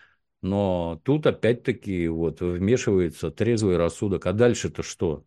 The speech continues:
дорогой? Ты вот щас со своим национализмом тут носишься, со своими вышиванками там этими, как их, венками на голове и ещё и шароварами.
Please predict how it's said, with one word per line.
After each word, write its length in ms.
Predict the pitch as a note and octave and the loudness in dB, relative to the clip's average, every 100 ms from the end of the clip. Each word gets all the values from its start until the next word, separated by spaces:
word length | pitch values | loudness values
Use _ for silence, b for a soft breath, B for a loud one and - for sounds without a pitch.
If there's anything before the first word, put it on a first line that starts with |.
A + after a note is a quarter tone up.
| - | -2
дорогой? 720 | F#2+ F#2 G2 G2 F2 D2+ - _ - | 2 2 2 2 0 0 -6 _ -2
Ты 80 | B2 | 2
вот 140 | A2+ | 2
щас 200 | - A#2 - | 2 0 -2
со 80 | |
своим 320 | G#2+ A2+ G#2 G2 | -2 0 2 2
национализмом 840 | G#2+ A#2+ A2 A2+ C3+ E3+ B2 G2 | 2 2 2 2 2 0 0 -2
тут 200 | F2+ E2+ | -4 -4
носишься, 500 | G#2 G2+ - E2+ - | -2 -2 -2 -8 -10
со 140 | E2 F#2 | -10 -6
своими 420 | G#2+ A2+ G2 F2 B B B | -2 0 0 -2 B B B
вышиванками 960 | G2 B2 - C#3 C#3 C3+ A#2 G#2+ G#2 | 2 2 4 4 6 4 2 2 2
там 240 | F2+ G2+ G#2 | 2 0 0
этими, 920 | F#2 E2 F2 E2+ D#2+ D#2+ D#2 D2+ D#2 D#2 | 0 -2 -4 -2 -4 -6 -6 -6 -8 -6
как 200 | F2+ D2+ | -6 -6
их, 200 | C2+ - | -10 -4
венками 540 | F2+ A2 G2+ A#2+ G#2 | 0 2 2 2 2
на 120 | F#2+ F#2 | 2 2
голове 560 | G2+ G2 A2+ C3 D3 A2 | 2 4 4 4 4 2
и 40 | F#2+ | 2
ещё 280 | F2+ - F#2+ | -2 -4 -4
и 280 | E2 F2 G2+ | -4 -4 -2
шароварами. 840 | - A2 A2+ G2 E2+ D#2+ D#2 D2 | 2 4 6 4 2 -2 -4 -10